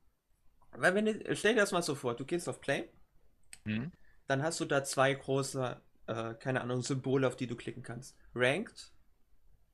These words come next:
Speaker 1: und dann hast du auf der anderen Seite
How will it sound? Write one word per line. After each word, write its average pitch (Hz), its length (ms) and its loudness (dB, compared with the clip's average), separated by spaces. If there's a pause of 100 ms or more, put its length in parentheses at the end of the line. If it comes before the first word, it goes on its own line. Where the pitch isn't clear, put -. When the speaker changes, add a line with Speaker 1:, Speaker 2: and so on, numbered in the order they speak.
(500)
Speaker 1:
und 139 680 0 (320)
dann 127 160 -2
hast 127 180 -2
du 110 60 0
auf 127 140 -2
der - 140 -2
anderen 135 260 2
Seite 127 600 -2